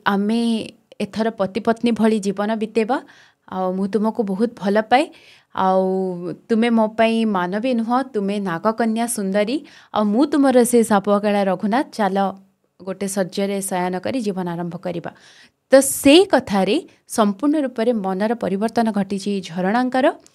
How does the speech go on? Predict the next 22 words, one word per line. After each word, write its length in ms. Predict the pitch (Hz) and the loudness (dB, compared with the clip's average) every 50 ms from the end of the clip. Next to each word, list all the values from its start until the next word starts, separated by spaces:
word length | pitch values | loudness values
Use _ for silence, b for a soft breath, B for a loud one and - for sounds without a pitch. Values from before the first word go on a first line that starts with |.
| b b b b b b b b - - 208 | b b b b b b b b -14 -2 2
ଡାକ୍ତରଙ୍କ 440 | 254 247 254 254 - 349 339 339 | 2 2 2 2 0 0 2 2
ହାତକୁ 420 | 370 294 254 214 - - 254 247 262 | 2 2 2 2 0 0 -2 -2 -2
ସେ 140 | 247 - 240 | -2 -2 -4
ଠେଲି 280 | 240 - 208 190 214 233 | -2 -2 -2 -2 -2 -2
ଦେଇଛନ୍ତି। 460 | 254 269 254 254 269 262 247 254 320 349 - | -2 -2 -2 0 0 0 0 -2 -4 -6 -6
ସେ 120 | - 240 208 | -6 -6 -6
କହିଛନ୍ତି 520 | - 208 196 202 190 202 214 208 196 214 | -4 -4 -4 -4 -4 -6 -6 -6 -6 -8
ଯେ 120 | 202 208 196 | -8 -8 -8
ସେ 140 | 196 196 202 196 | -8 -6 -6 -6
ଦୂଷିତା, 460 | 185 190 190 185 175 - 262 262 277 269 254 | -6 -6 -8 -8 -6 -6 -4 -2 0 0 0
ସେ 120 | 262 220 | -2 -4
ଧର୍ଷିତା, 560 | 170 180 185 185 - - - 269 269 277 294 330 - B B B B B B B _ _ - 240 | -4 -4 -4 -4 -4 -2 -2 0 4 4 4 2 2 B B B B B B B _ _ -4 -4
ସେ 200 | 233 - 320 349 359 311 | 0 2 4 4 4 4
ଗୋଟିଏ 400 | 339 320 311 302 349 349 359 359 339 349 | 2 0 0 2 2 4 4 2 2 -2
ଖେଳନା 400 | - - 277 269 311 359 392 415 | -2 2 4 6 6 6 4 4
ନୁହନ୍ତି, 500 | 339 247 226 220 220 202 196 196 190 339 - - B B B B B B _ | 2 2 2 0 -2 -2 -2 -2 -4 -4 -4 -4 B B B B B B _
ତେଣୁ 260 | - 254 262 269 330 339 | 2 2 4 4 4 2
ସେ 160 | 330 - 302 | 2 2 0
ଏଭଳି 360 | - - 220 196 214 226 247 240 | 0 0 0 -2 0 -2 -2 0
କାର୍ଯ୍ୟ 340 | 233 202 190 185 - 220 214 | -2 -2 -2 -2 -4 -6 -4
କରିପାରିବେ 560 | - 180 175 190 190 190 180 185 196 190 185 | -4 -4 -6 -4 -4 -6 -4 -4 -4 -4 -6
ନାହିଁ। 380 | 180 175 170 165 160 202 302 | -6 -6 -8 -6 -2 0 2